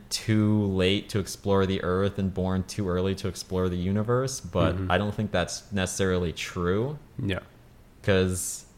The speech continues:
Speaker 1: the fir-, like, part of exploration is looking out. So, like, if there's not a guy in the crow's nest looking out with his telescope and spotting land, then the ship doesn't know where to go. So
Speaker 2: Hmm.
Speaker 1: I've always been fascinated by looking out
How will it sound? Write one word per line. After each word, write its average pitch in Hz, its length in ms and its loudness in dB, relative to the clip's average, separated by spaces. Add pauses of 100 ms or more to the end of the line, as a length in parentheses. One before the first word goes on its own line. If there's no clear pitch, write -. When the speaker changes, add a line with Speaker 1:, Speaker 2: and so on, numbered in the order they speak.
(480)
Speaker 1:
the 98 100 0
fir-, 104 280 2
like, 95 240 2
part 107 200 8
of 95 120 4
exploration 92 800 2
is 82 220 -4
looking 92 300 0
out. 87 300 2 (380)
So, - 180 -2
like, 87 220 2
if - 140 -4
there's 101 220 2
not 98 160 4
a - 40 4
guy 95 280 6
in 95 100 2
the 90 60 -2
crow's 110 400 4
nest 95 460 0
looking 101 320 2
out 95 320 0
with 92 160 0
his 92 420 -4 (360)
telescope 98 720 4
and 87 100 -2
spotting 95 500 4
land, 95 500 2
then 90 180 0
the 87 80 -2
ship 92 260 0 (480)
doesn't 90 220 0
know 90 100 0
where 85 140 0
to 82 40 -4
go. 92 360 4
So 85 420 -2 (340)
Speaker 2:
Hmm. 101 100 -2 (1000)
Speaker 1:
I've 98 220 8
always 95 300 4
been 92 180 0
fascinated 90 640 2
by 87 320 2
looking 87 520 -2
out 80 320 2